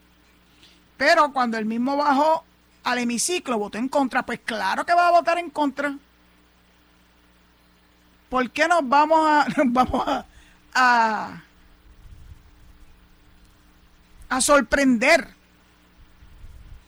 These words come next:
¿A que son pocos los republicanos que están dispuestos a darle desde el saque el apoyo al proyecto? Oh, sí, eso es cierto.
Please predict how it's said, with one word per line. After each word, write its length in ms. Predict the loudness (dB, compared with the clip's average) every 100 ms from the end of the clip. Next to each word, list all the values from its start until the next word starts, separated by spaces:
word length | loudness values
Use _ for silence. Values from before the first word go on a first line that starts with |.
| _ _ _ _ _ _ _ _ _ _ _ _
¿A 160 | 0 0
que 140 | -2
son 300 | -2 -2 -4
pocos 340 | 0 0 4
los 140 | 4 4
republicanos 880 | 2 -2 -6 -6 0 2 4 2 -2
que 100 | -8
están 320 | -6 -4 -4
dispuestos 600 | -4 -6 -4 -4 -2 -2
a 60 | 0
darle 420 | 2 0 -2 -6
desde 400 | -4 -6 -6 -8
el 100 | -6
saque 600 | -6 0 -2 -2 -8 -8 -12 _ _ _
el 160 | -4 -2
apoyo 500 | -2 -4 -4 2 2
al 180 | 2
proyecto? 560 | -2 -4 -2 -4 -4 -8
Oh, 200 | -8 -6
sí, 260 | -6 -6 -6
eso 160 | -4
es 80 | -4
cierto. 540 | -4 -6 -8 -6 -6